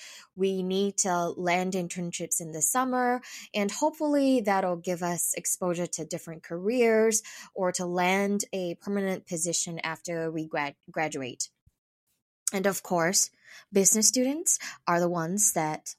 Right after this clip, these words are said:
love networking. And I'm guilty of that as well. A short definition of networking is just a setting to allow you to get to know more people outside of your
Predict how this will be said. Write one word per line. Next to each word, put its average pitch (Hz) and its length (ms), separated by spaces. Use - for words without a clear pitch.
love 185 580
networking. 170 640
And 196 120
I'm 190 140
guilty 170 340
of 151 140
that 139 160
as - 200
well. - 220
A 247 40
short 349 260
definition 254 540
of 196 80
networking 175 920
is 190 480
just 226 480
a 220 80
setting 185 480
to 190 520
allow 196 380
you 226 260
to 208 100
get - 200
to 190 120
know 175 140
more 160 240
people 190 580
outside 175 640
of 156 300
your 170 520